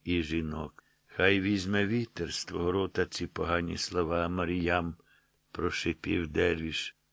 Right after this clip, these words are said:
але далі і в спокій. Ті, які вважають наше вчення ложним, не увійдуть у ворота раю, як верблюд у вухо голки.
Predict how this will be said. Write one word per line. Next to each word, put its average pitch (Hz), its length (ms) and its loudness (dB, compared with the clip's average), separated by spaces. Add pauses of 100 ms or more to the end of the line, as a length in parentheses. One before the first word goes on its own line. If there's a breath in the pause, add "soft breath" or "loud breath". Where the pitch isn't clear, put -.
(140)
але 90 300 2
далі 101 600 6 (260)
і 80 100 -4
в 80 80 -6
спокій. - 680 -6 (380)
Ті, 127 300 8
які 113 300 8
вважають 113 640 10
наше 117 400 4
вчення 117 640 4
ложним, 117 760 6 (300)
не 113 200 8
увійдуть 170 840 8
у 98 80 6
ворота 101 460 4
раю, 101 420 6 (640)
як 101 400 8
верблюд 101 720 6 (540)
у 85 160 0
вухо 82 380 -4
голки. 82 480 -6